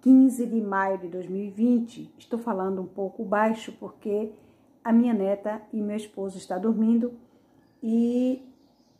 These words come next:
eu procurando informações pra trazer pra vocês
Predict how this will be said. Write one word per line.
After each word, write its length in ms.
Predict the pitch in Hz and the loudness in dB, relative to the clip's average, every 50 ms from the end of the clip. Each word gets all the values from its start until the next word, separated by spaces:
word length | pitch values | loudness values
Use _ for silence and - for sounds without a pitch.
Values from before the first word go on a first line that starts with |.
| _ _ - | _ _ -2
eu 680 | 240 226 226 220 220 220 226 220 214 214 208 208 202 - _ _ | 0 2 4 4 4 2 0 0 -2 -2 -4 -6 -8 -10 _ _
procurando 460 | - 277 285 285 320 302 285 277 262 262 | -2 -2 0 2 4 4 6 6 6 4
informações 800 | 269 277 277 285 285 269 - - - 247 254 254 262 233 - - | 4 4 4 4 4 4 2 -2 -4 -2 0 0 0 0 -2 -12
pra 180 | - 208 202 | -10 -8 -8
trazer 460 | 196 202 214 202 196 190 190 190 185 | -6 -4 -4 -4 -4 -4 -6 -8 -8
pra 180 | 185 - 185 190 | -8 -6 -6 -6
vocês 560 | 185 208 208 202 - - 190 170 165 - - | -6 -6 -8 -10 -8 -8 -8 -8 -8 -12 -16